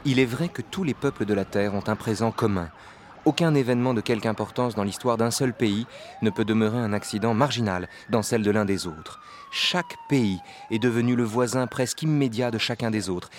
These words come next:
et chaque homme éprouve le choc d'événements qui ont lieu de l'autre côté du globe. Mais ce présent commun sur le plan des faits n'est pas fondé sur un passé commun et ne garantit nullement un avenir commun.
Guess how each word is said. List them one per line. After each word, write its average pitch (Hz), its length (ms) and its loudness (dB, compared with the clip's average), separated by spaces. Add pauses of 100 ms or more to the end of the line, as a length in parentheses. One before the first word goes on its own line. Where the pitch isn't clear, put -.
(140)
et 147 60 4
chaque - 300 0
homme 95 240 2 (320)
éprouve 123 380 -2
le 110 80 2
choc 104 340 -2
d'événements 101 520 0
qui 101 180 -4
ont 98 140 2
lieu 95 220 -2 (280)
de 107 80 4
l'autre 101 380 2
côté 95 260 -4
du 85 140 -8
globe. 85 480 -2 (680)
Mais 101 100 2
ce 110 120 0
présent 120 380 0
commun 135 360 2
sur 196 160 -2
le 196 80 0
plan 131 220 0
des 101 100 0
faits 139 300 -6 (320)
n'est 135 100 6
pas 170 160 2
fondé 135 280 2
sur 117 200 0
un 113 60 2
passé 117 300 -2
commun 107 320 2 (200)
et 120 80 2
ne 120 100 4
garantit 120 460 -2
nullement 143 480 2
un 110 160 2
avenir 117 580 0
commun. 90 380 -2